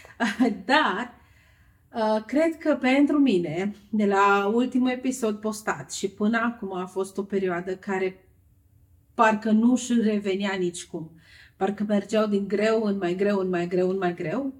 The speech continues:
Și m-am gândit foarte mult ce să fac pentru noul sezon, pentru că nu vroiam să opresc, nu vreau să opresc acest podcast, îmi doresc să continui, doar că viața în momentul acesta, uh, nu îmi pune piedici, ar fi urât să spun lucrul ăsta,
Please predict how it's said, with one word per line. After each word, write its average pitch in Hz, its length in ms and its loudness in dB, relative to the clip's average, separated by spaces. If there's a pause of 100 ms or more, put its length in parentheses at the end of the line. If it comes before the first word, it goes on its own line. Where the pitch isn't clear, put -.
(880)
Și 202 600 -2 (280)
m-am 226 160 0
gândit 214 280 2
foarte 226 320 -2
mult 214 360 -2
ce - 160 -6
să 208 160 -2
fac 240 560 4
pentru 202 380 0
noul 208 320 2
sezon, 180 680 -2 (260)
pentru 208 240 0
că 214 120 0
nu 226 180 6
vroiam 233 360 0
să 214 160 -6
opresc, 208 500 -2
nu 208 160 6
vreau 196 260 0
să 262 140 -2
opresc 180 360 -4
acest 185 320 -6
podcast, 185 460 -4
îmi 185 120 -4
doresc 202 260 -2
să 269 120 -2
continui, 214 640 -2 (340)
doar 269 360 2
că 302 220 -2
viața 262 480 2
în 262 100 2
momentul 226 420 -2
acesta, 214 580 -2 (320)
uh, 208 220 2
nu 302 140 8
îmi 285 100 8
pune 220 240 2
piedici, 185 560 -4 (100)
ar 202 160 -4
fi 208 440 -2
urât 233 220 -2
să 262 100 -2
spun 208 180 -2
lucrul 202 220 -2
ăsta, 277 320 -6